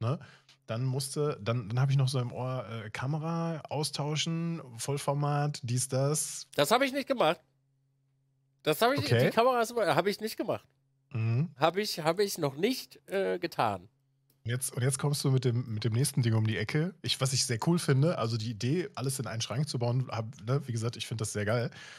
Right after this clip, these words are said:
Speaker 1: Jetzt kommst du mit der nächsten Idee und die kostet bis zu dreitausend Geld.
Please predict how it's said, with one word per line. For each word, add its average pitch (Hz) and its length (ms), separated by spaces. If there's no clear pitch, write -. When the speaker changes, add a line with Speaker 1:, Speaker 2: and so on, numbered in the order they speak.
Speaker 1:
Jetzt 117 240
kommst 139 200
du 139 40
mit 127 80
der 113 80
nächsten 151 300
Idee 107 260
und 120 180
die 117 60
kostet 127 420
bis - 240
zu 147 120
dreitausend 170 1000
Geld. 147 380